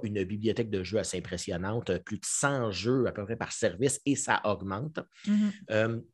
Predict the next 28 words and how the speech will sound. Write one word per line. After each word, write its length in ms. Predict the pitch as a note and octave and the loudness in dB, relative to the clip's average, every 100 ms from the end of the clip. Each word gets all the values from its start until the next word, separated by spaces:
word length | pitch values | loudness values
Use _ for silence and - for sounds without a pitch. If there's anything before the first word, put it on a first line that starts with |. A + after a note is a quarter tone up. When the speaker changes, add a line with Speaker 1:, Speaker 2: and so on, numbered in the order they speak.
| _ - | _ -2
Speaker 1:
coût 140 | D3+ | 6
d'abonnement 480 | D3+ B2+ B2 C#3 D#3 | 8 8 6 4 2
qui 140 | A#2 | 0
est 120 | G2 G#2 | 0 0
assez 220 | - G2 | 0 0
faible, 260 | A#2+ G3+ | 0 0
on 80 | C#3 | 0
en 100 | A#2 | 0
parlait, 300 | G#2 F#2+ A#2+ | 0 0 0
quatre-vingts 640 | B2 - - A#2+ A#2 B2+ C3 - - - | -2 -4 -4 0 0 0 -4 -8 -18 -6
à 140 | G#2 | -2
deux 140 | G2+ G#2 | 0 2
cent 140 | G#2 | 2
cinquante 280 | G#2 G#2+ G#2+ | 0 -2 0
dollars 240 | F#2+ G2+ | 0 0
par 180 | G#2 F2+ | 0 -2
année. 360 | E2+ F2+ B2+ - - - - - | -2 -4 -6 -6 -18 -20 -10 0
Et 200 | G3 F#3 | 2 2
on 160 | A2 A2 | 0 -2
peut 320 | - C#3+ - A2 | 4 4 6 0
utiliser 440 | - G#2 G2+ C#3 | -4 -4 0 2
notre 220 | A#2 - | 2 0
matériel. 720 | C3 D#3+ D#3+ A#3 D4 C#4 D#2+ - | -2 0 -2 0 0 2 0 -2
C'est 140 | A2+ | -4
ça 120 | - | -4
qui 120 | C3 | 0
est 40 | B2 | 0
génial. 520 | A#2+ C3+ C3+ C3+ | 2 0 2 2